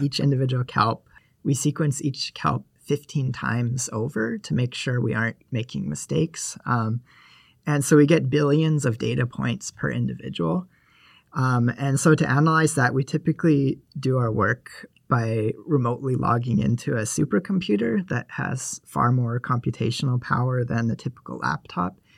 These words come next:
Uh, analyses that might take years to complete on my laptop,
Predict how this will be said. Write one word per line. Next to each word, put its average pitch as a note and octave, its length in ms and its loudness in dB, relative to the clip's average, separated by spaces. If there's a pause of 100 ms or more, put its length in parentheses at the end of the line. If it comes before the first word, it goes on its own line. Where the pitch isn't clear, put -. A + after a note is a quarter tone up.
(140)
Uh, A#2 280 -2
analyses B2+ 580 0
that B2+ 160 -4
might A2+ 220 -2
take A#2+ 280 -4
years A#2+ 380 -4
to - 100 -6
complete C3+ 520 -2
on - 180 -2
my A2 100 0
laptop, - 640 -6